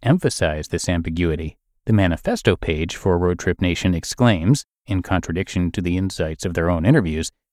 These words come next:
quote, "It's up to you to define your road in life, based on what you're truly passionate about," end quote. These compelling careers unfold as follows. You choose something. You work hard at building skills.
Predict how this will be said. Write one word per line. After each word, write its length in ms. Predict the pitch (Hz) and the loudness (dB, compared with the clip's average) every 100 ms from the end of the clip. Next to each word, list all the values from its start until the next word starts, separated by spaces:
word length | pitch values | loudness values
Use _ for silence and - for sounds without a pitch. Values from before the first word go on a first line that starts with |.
| _ _ - | _ _ -2
quote, 320 | 139 113 95 _ _ _ _ | 4 4 4 _ _ _ _
"It's 140 | - 226 | -6 -4
up 140 | 226 | -2
to 80 | 196 | 0
you 260 | 190 196 | 2 0
to 140 | - 107 | 0 -4
define 440 | 104 - 113 110 | -2 -2 0 2
your 120 | 98 | 0
road 260 | 95 101 92 | 0 0 0
in 140 | 90 | 0
life, 280 | 87 76 - _ _ _ _ - | 0 0 -4 _ _ _ _ -2
based 240 | 147 - | -2 4
on 140 | 131 120 | 4 4
what 120 | 113 | 2
you're 120 | 95 | -4
truly 480 | - - 160 123 98 | -8 -2 2 4 2
passionate 480 | - 107 - 85 80 | 2 0 2 0 0
about," 280 | 78 - - _ _ _ _ _ - | -2 -4 -14 _ _ _ _ _ 0
end 160 | 98 | 2
quote. 260 | - 85 - _ _ _ _ _ _ _ _ _ _ | 4 2 0 _ _ _ _ _ _ _ _ _ _
These 180 | - 101 | -8 -4
compelling 460 | - 214 151 135 113 | 2 4 6 6 4
careers 440 | 101 92 85 - - | 2 -2 -2 -4 0
unfold 520 | 110 104 - 98 76 | 2 2 4 4 2
as 160 | 101 - | -4 0
follows. 500 | 98 85 - - - _ _ _ _ _ _ | 2 2 0 -12 -14 _ _ _ _ _ _
You 80 | 156 | 0
choose 300 | - 185 - | 6 6 6
something. 320 | 165 - 73 _ _ _ _ _ _ | 2 0 -6 _ _ _ _ _ _
You 80 | 87 | -2
work 240 | 85 78 | -2 0
hard 280 | - 101 120 | 4 6 6
at 100 | 120 | 2
building 300 | 98 98 135 | 0 2 0
skills. 440 | - 90 80 95 | 2 0 0 -6